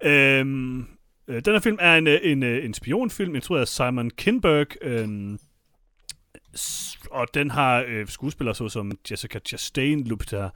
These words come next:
øh, Nyong'o, øh, Penelope Cruz, øh, Diane Kruger og Fan Bingbing,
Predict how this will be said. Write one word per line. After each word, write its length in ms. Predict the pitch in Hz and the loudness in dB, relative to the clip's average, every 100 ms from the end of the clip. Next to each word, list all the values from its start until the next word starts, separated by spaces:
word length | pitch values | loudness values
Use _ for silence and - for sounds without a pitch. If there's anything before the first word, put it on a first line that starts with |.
| - - 110 | -14 -14 -8
øh, 120 | 107 | -6
Nyong'o, 640 | 104 120 180 175 156 160 | -2 -2 -2 0 2 2
øh, 160 | 131 110 - | 0 -2 -4
Penelope 380 | 107 113 110 | -4 -6 -8
Cruz, 480 | 113 - 160 185 - - | -8 -2 -2 -2 -6 -8
øh, 240 | 117 104 | -6 -6
Diane 240 | 104 98 104 | -6 -8 -6
Kruger 380 | - 165 185 127 | -2 0 0 -2
og 300 | 120 113 - - - | 0 -4 -6 -16 -16
Fan 320 | - 113 110 - | -2 -2 2 4
Bingbing, 420 | 277 185 127 | 6 6 4